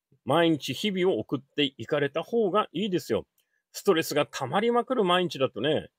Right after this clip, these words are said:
体に来ちゃう、いつか。うん。だからガタガタってなってしまうんでね。絶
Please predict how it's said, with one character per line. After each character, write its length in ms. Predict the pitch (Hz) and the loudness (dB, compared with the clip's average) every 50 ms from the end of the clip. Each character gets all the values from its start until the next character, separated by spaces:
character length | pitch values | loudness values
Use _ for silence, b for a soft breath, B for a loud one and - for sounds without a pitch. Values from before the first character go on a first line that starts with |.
| _ _ | _ _
体 360 | _ - - 196 240 233 240 233 | _ -6 -4 -2 0 0 0 0
に 100 | 113 - | 0 0
来 100 | - - | -2 0
ち 100 | - 175 | 2 2
ゃ 40 | |
う、 140 | 117 90 78 - | 2 2 0 -4
い 100 | 78 76 | -8 -8
つ 100 | - - | -8 -6
か。 200 | - 101 87 - _ _ _ _ | -6 -6 -6 -8 _ _ _ _
う 60 | - 143 | -6 -6
ん。 160 | 131 104 - _ _ _ _ _ _ _ _ | -6 -6 -8 _ _ _ _ _ _ _ _
だ 100 | 120 131 | -4 -2
か 80 | 120 123 | 0 0
ら 80 | 117 | 0
ガ 140 | 98 131 123 | 0 -2 -2
タ 100 | - 139 | -2 -4
ガ 100 | 131 131 | -4 -4
タ 100 | 135 190 | -4 -6
っ 80 | 220 - | -6 -4
て 100 | - 175 | -2 0
な 100 | 175 214 | 0 0
っ 60 | - | -2
て 100 | - 202 | -4 -6
し 120 | - - | -6 -2
ま 120 | 165 175 185 | -2 -2 0
う 80 | 196 | 0
ん 40 | 190 | -2
で 80 | 170 156 | 0 0
ね。 220 | 165 185 190 185 - _ _ _ _ _ _ _ _ | 0 0 0 -2 -6 _ _ _ _ _ _ _ _
絶 280 | - 107 160 269 285 269 | -6 0 2 2 2 2